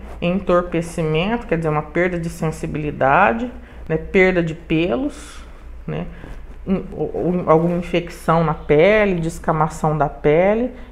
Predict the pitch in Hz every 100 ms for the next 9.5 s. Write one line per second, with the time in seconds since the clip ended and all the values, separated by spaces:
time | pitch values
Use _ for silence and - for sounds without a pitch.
0 | - 240 208 185 170 160 - - 156 156
1 | 160 160 - 185 165 180 214 - 175 185
2 | 208 - - 185 185 214 - 185 208 208
3 | - - - 170 202 175 185 240 - -
4 | 156 147 147 - - - - - - -
5 | - - 139 175 - - - - - -
6 | - - - - - 233 277 262 247 226
7 | 175 170 233 240 226 269 277 269 262 -
8 | 240 233 - 247 226 226 233 226 170 175
9 | 175 190 151 165 -